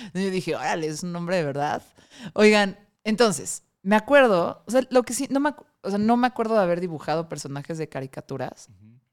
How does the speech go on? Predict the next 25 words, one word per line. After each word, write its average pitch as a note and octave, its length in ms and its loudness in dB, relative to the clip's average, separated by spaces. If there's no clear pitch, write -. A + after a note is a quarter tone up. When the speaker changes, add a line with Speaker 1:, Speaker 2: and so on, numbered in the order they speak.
Speaker 1:
pero E3 160 -4
me D#3+ 80 -2
acuerdo E3+ 480 0
que C#3+ 280 -6
iba F#3 160 0
a G#3 40 4
unas F#3+ 140 -2
clases F3 220 0
de E3+ 80 -4
dibujo, D3 640 -4
ya G3 200 0
más C#4 260 0
grandecita, E3 380 -4
como C#3 200 -12
de C#3 100 -8
siete F3+ 340 -4
años, D#3 440 -4
y F3+ 80 -12
tenía F#3+ 460 2
mi F#3 120 -2
amiga F#3+ 520 0
Carla D#3 360 0
Cifuentes, D3 560 -6
saludos C#3+ 400 -6
a - 180 -8